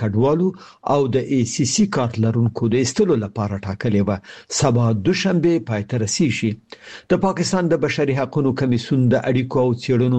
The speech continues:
مسؤل میهان پراچا د شنبې په ورځ ازادي راډیو ته وویل چې دا مسأله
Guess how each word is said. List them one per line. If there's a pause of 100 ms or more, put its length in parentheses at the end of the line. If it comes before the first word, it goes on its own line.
(120)
مسؤل (420)
میهان
پراچا (320)
د (140)
شنبې
په
ورځ (220)
ازادي
راډیو
ته
وویل
چې (400)
دا (140)
مسأله